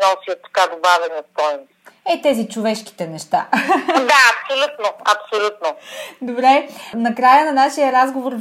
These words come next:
Speaker 2: ако, а, си представиш, че задочно влезеш в, а, обувките на ментор на аудиторията, която те слуша, тя е преимуществено жени, но независимо от това, какъв би бил твоя съвет за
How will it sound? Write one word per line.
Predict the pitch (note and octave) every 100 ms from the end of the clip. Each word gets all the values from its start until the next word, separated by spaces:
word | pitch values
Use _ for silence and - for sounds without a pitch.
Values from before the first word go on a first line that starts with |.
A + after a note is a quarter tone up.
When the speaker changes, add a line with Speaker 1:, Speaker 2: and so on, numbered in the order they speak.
| G3+
Speaker 2:
ако, | G#3+ G#3 A3 G#3 F#3 -
а, | G#3+
си | G3+ G3+
представиш, | G3+ - B3+ D4+ C#4+
че |
задочно | A3 G3 F#3 A#3+ A#3 A3+ F#3
влезеш | F#3 G3+ G3+ F#3+
в, | F3+ F#3 -
а, | F#3+
обувките | F3+ E3+ G#3 - - F3+
на | E3+ E3 D3+ D3 _ -
ментор | G3 G3+ G3+
на | F#3+ F3+
аудиторията, | E3+ - G3+ G3 F3+
която | F3+ F3 F#3
те | -
слуша, | E3 F#3+ F#3+ F3 G#3 - - - -
тя | - F#3
е | F#3
преимуществено | F#3+ G3+ A3 - - F#3
жени, | F3+ F#3+ C4+
но | A#3
независимо | F#3 F#3 G#3 G3+ F3 D#3
от | -
това, | E3 F#3+ A3+ - - _ -
какъв | F#3+ E4 D#4
би | D#4+
бил | D#4+ D4+
твоя | D4+ C4 B3 A#3
съвет | A3+ G3 G3 F#3+ F#3
за | F3 F#3 F3 E3